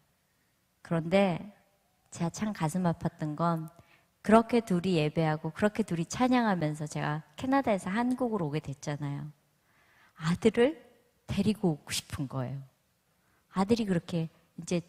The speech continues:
잘 자라고, 잘 자라주고 이 종교가 통하면요. 말이 너무 많아지는 거예요. 수다스러워지는 거예요. 너무 행복한 거예요.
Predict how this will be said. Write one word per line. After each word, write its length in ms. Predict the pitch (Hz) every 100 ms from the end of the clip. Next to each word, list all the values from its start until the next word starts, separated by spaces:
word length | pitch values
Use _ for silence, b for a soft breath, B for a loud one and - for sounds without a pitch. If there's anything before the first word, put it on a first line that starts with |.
| _ _ _
잘 560 | - - 226 233 226 -
자라고, 520 | - - 180 180 165 143 _ _ _ -
잘 220 | - 185
자라주고 600 | 190 170 165 - - 240 - B B B B
이 360 | 175 170 151 160 b b b b b - _ _ _ _ -
종교가 460 | 190 220 311 330
통하면요. 920 | 254 - 226 180 147 135 147 202 220 143 - _ _ b b b
말이 460 | - 135 170 262 403
너무 180 | 285 214
많아지는 600 | 208 160 147 139 - -
거예요. 220 | - 190
수다스러워지는 1080 | - - 415 494 - 294 220 160 - 135 135
거예요. 220 | - - - _
너무 220 | - 240 - 494
행복한 600 | 392 240 - - - 143
거예요. 160 | 147